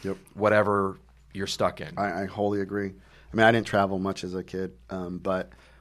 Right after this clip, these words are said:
Speaker 1: once I did travel, I, I just, and, like, I'm from a place where people don't even leave, like, the city, right? So
Speaker 2: Mm-hmm.
Speaker 1: even, like, traveling to other states, just 'cause I was an athlete, so I got to travel to other states. You, you, you need to see more, but to have,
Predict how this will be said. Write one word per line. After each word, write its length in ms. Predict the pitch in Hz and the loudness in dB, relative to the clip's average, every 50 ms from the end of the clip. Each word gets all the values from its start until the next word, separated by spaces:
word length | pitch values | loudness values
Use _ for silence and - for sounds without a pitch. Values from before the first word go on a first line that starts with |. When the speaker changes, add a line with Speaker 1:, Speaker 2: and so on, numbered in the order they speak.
| - - - | -20 -12 -8
Speaker 1:
once 260 | 95 98 95 - - | -6 -6 -6 -6 -4
I 120 | 95 98 | -4 -4
did 320 | 95 90 98 95 92 92 - | -4 -4 -4 -6 -6 -8 -8
travel, 460 | - 104 101 95 95 95 95 95 95 | -4 -4 -2 -2 -2 -2 -2 -2 -2
I, 180 | 82 98 110 - 113 | -2 -2 -2 -2 -2
I 80 | 117 | -4
just, 240 | 117 123 123 - - _ _ _ - - - - - | -4 -4 -6 -8 -12 _ _ _ -20 -20 -8 2 2
and, 180 | 127 127 120 - - - - - - | 2 2 2 -4 -14 -20 -12 -2 4
like, 240 | 127 123 107 - - - - - - _ _ _ _ - - _ _ _ - - - - _ _ _ - | 4 4 4 4 -2 -16 -20 -20 -20 _ _ _ _ -20 -20 _ _ _ -20 -20 -20 -20 _ _ _ 2
I'm 120 | 113 123 131 | 2 4 4
from 100 | 135 135 | 6 4
a 80 | 131 113 | 4 6
place 260 | - 117 110 107 - | 6 6 6 6 6
where 140 | 113 107 104 | 4 2 2
people 380 | - 117 113 110 107 101 101 | 4 0 0 2 2 0 0
don't 340 | - - 90 104 101 104 - | -2 -2 -2 0 0 0 0
even 280 | 101 101 95 101 95 95 | -2 -2 -2 -2 -2 0
leave, 240 | 98 95 92 87 | 0 0 -2 -2
like, 340 | 95 90 85 85 76 - - _ _ _ _ - _ _ - | -2 -2 -2 -4 -6 -10 -20 _ _ _ _ -20 _ _ -14
the 100 | - 76 | -12 -10
city, 420 | - - - 113 123 104 92 78 | -8 -4 0 0 0 0 0 -4
right? 300 | 73 78 80 95 98 101 | -4 -6 -6 -6 -6 -6
So 120 | 95 98 92 | -4 -2 0
Speaker 2:
Mm-hmm. 80 | 98 110 | 0 0
Speaker 1:
even, 180 | 110 107 101 | -2 -2 -2
like, 240 | 104 104 98 - - - - - - - - _ - | -4 -4 -4 -6 -12 -20 -20 -20 -20 -20 -20 _ -8
traveling 360 | - - 117 110 110 110 104 | 0 4 6 6 6 6 2
to 80 | 95 80 | 2 2
other 200 | 104 104 98 85 | 0 0 0 -2
states, 440 | - - - 120 120 110 85 - - | -4 -2 2 2 2 2 2 -2 -6
just 140 | 92 90 | -6 -6
'cause 100 | - 101 | -4 -4
I 20 | 92 | -4
was 100 | 90 85 | -4 -6
an 60 | 82 | -6
athlete, 340 | 80 90 87 85 - 85 73 | -6 -6 -6 -6 -8 -10 -8
so 80 | - | -6
I 40 | 87 | -6
got 100 | 87 82 | -6 -6
to 60 | 92 | -8
travel 440 | - - - - - 104 90 85 87 | -10 -14 -14 -8 -4 -4 -2 -2 -4
to 60 | - - | -6 -6
other 120 | 82 82 73 | -6 -8 -8
states. 400 | - - - 131 104 - - - | -8 -4 -2 -2 -2 -2 -6 -8
You, 120 | 98 90 - | -8 -8 -6
you, 220 | - 92 90 92 - | -6 -6 -6 -8 -8
you 160 | 95 98 95 | -6 -6 -4
need 300 | 95 101 117 127 127 127 - | -2 0 0 -2 -2 -4 -6
to 360 | - 107 98 90 87 85 85 - - - - - - | -6 -4 -4 -4 -4 -6 -8 -14 -20 -20 -20 -20 -16
see 220 | - - - 107 98 | -10 -6 -4 -2 0
more, 240 | 98 95 92 98 92 | 0 2 2 0 0
but 200 | 85 98 92 - | 0 -2 -4 -2
to 80 | - 92 | -2 -2
have, 280 | 104 107 107 104 - | 0 2 0 0 -2